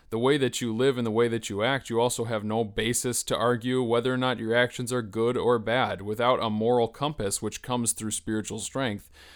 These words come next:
you have no moral compass, and you have no argument to justify whatever moral compass you think you have. So this will then play out in the physical, which is your action. And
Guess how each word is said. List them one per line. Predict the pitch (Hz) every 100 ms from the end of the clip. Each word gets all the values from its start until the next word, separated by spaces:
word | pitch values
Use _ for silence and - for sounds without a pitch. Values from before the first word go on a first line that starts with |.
| - -
you | 117 117
have | 139 156 160 107 - -
no | 104 98
moral | 92 92 90
compass, | 104 90 - 87 - - -
and | 104
you | 110
have | 120 123 110
no | 117 113 110
argument | 110 139 127 117 110 110 - - -
to | - 120 110
justify | 101 131 156 123 - 104 95 95 95 - -
whatever | 110 117 113
moral | 110 110 107
compass | - 110 101 -
you | 101
think | - 98 -
you | 95
have. | 117 127 92 - - - - - _ _ _ _ -
So | 135 127 104 98
this | 104 107 101 - -
will | 110 117
then | 120 117
play | - 120 110
out | 107 95
in | 107
the |
physical, | 101 170 143 123 113 123
which | 113 110
is | 113 98
your | 104 -
action. | 127 127 - 92 90 - - - - - - _ - _ - - - - - - - - - - 123
And | 117 113 110